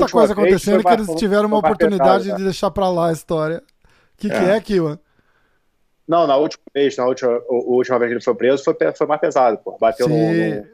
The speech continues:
Speaker 1: no
Speaker 2: numa
Speaker 1: carro da mulher grávida, saiu
Speaker 2: É,
Speaker 1: correndo,
Speaker 2: é,
Speaker 1: pegou o braço
Speaker 2: é.
Speaker 1: da mulher, foi uma parada mais, mais, mais fo-, foi um acidente de trânsito,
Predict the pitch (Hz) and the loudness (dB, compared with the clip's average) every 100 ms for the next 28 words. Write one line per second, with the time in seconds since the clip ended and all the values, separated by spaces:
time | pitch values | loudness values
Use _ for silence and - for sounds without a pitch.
0 | _ _ 110 113 123 120 113 104 107 117 | _ _ -6 0 0 0 -2 -6 -8 -4
1 | 113 113 135 127 120 - 123 135 131 123 | -2 0 0 2 -2 0 -2 0 -2 0
2 | 131 123 117 117 120 120 107 120 117 123 | -2 -2 -6 -4 0 0 -2 -6 -2 0
3 | 139 127 123 135 135 143 143 - 127 127 | 0 0 0 0 2 0 -2 -10 -6 -2
4 | 135 135 131 120 113 104 101 107 - - | -2 -2 -4 -4 -4 -6 -8 -12 -16 -20
5 | - _ _ _ _ _ _ _ _ _ | -20 _ _ _ _ _ _ _ _ _
6 | _ _ _ 127 - - 123 - 135 - | _ _ _ -4 -4 -2 -2 0 -2 0
7 | 131 - 120 131 165 - 196 | -4 -4 -6 -4 -4 -4 -4